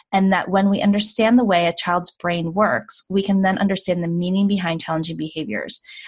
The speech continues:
And so she helps parents not only sup-, to feel supported and more competent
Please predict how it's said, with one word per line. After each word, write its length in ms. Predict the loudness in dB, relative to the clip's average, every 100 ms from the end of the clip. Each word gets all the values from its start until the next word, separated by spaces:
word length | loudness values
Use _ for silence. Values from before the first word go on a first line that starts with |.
| 2
And 120 | 4
so 120 | 4
she 240 | 2 2 2
helps 300 | 2 0 -2
parents 460 | 0 2 2 0
not 140 | -2 0
only 220 | 0 0
sup-, 200 | -2 -6 _ _ _ _ _ -6
to 100 | -2
feel 160 | 0 0
supported 580 | -2 0 2 4 2
and 120 | 2 0
more 120 | 0
competent 600 | 2 2 4 2 0 -4